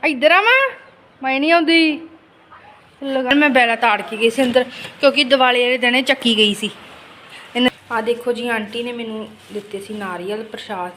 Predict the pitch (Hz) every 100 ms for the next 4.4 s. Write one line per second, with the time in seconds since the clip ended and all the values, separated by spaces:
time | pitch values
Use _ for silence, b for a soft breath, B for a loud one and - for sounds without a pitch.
0 | - 202 220 - B B 220 226 254 254
1 | 233 208 208 214 240 233 233 220 220 254
2 | 294 294 B B B - 247 247 233 226
3 | 240 247 220 214 233 262 233 269 - -
4 | 233 226 - 190